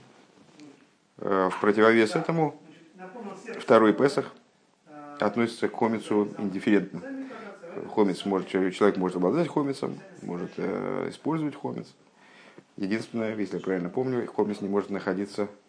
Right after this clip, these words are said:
на столе вместе с пасхальной жертвой. Ну, это там отдельная мелкая деталь. Почему? Потому что это служение Баал Тшува, э, которое в том-то его хидуш, что Баал Тшува, э, падает в грязь, с одной стороны, с другой стороны, эту грязь может поднять потом за собой,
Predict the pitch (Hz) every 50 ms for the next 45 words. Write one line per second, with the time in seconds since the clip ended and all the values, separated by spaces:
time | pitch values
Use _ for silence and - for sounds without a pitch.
0 | _ - - _ _ _ - 98 92 - - 98 95 104 117 110 95 90 95 101
1 | 98 - - 101 98 90 87 - - 92 - - 95 92 92 92 90 90 87 -
2 | - 53 52 95 104 101 - - - - - - - - - - - - - -
3 | - - - 92 98 101 98 101 95 90 92 95 95 92 92 95 95 92 92 98
4 | 92 - 82 85 - - 80 - 127 156 196 196 - - 127 127 127 123 - 120
5 | 110 - 120 120 120 123 117 120 110 113 107 107 113 117 - - 131 131 127 127
6 | - - - - - - - - - - - _ - 95 95 95 92 92 - 98
7 | 92 - - 113 113 113 110 107 104 101 101 101 98 98 - - - - - -
8 | - - 110 107 104 117 104 95 101 101 98 - - 92 90 92 104 104 - -
9 | _ _ _ _ _ - 180 180 - - - - - - - - - 87 87 92
10 | 95 95 95 90 - - - 104 92 90 90 - - - _ _ _ _ _ -
11 | - - - - - 50 50 50 - - - - 104 98 92 98 92 101 110 131
12 | 160 147 - - 104 92 98 92 87 - 101 98 98 98 92 90 85 95 95 107
13 | 117 - - 110 110 110 107 104 95 95 90 95 92 107 107 104 104 107 104 98
14 | 90 - - 95 90 101 95 90 - - 95 - 95 95 90 92 92 - - 92
15 | 95 98 95 90 -